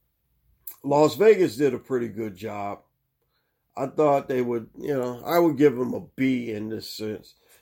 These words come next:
Uh, they picked up Riggs, Riggs from, uh, Alabama, the wide receiver. Now, he's a pretty good speedster, too. I like him. He's pretty good. And they also picked up my man, uh, Arnett from Ohio State,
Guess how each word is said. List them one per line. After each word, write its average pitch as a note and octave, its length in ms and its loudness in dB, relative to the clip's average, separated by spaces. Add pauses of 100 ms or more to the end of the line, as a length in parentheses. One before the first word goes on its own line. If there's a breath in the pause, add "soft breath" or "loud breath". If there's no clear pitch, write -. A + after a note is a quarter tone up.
(200 soft breath)
Uh, A2 380 -2 (160)
they C3+ 100 -4
picked F3 300 2
up D3+ 160 4
Riggs, B2+ 720 2 (200)
Riggs C#3+ 280 -2
from, A#2 340 -6
uh, G#2+ 280 -6 (1300)
Alabama, B2 640 2
the A2 80 -2
wide A#2 320 0
receiver. A2+ 580 -4
Now, G#2+ 200 -6
he's B2+ 240 -2
a - 40 -4
pretty B2 280 -2
good A2+ 200 -2
speedster, A2 580 -8
too. A2+ 360 -4 (320 soft breath)
I C3+ 100 0
like C3 280 2
him. A2 320 -2 (360)
He's C3 200 -6
pretty A2 260 -4
good. G2 380 -8
And A2+ 220 -6
they C3 200 2
also D3 340 2
picked C3+ 300 -2
up C3 140 -2
my A#2 100 -4
man, A#2+ 400 -4 (320 soft breath)
uh, G#2+ 220 -4
Arnett C3+ 500 2
from A2+ 180 -4
Ohio A#2 440 -2
State, A#2+ 500 -6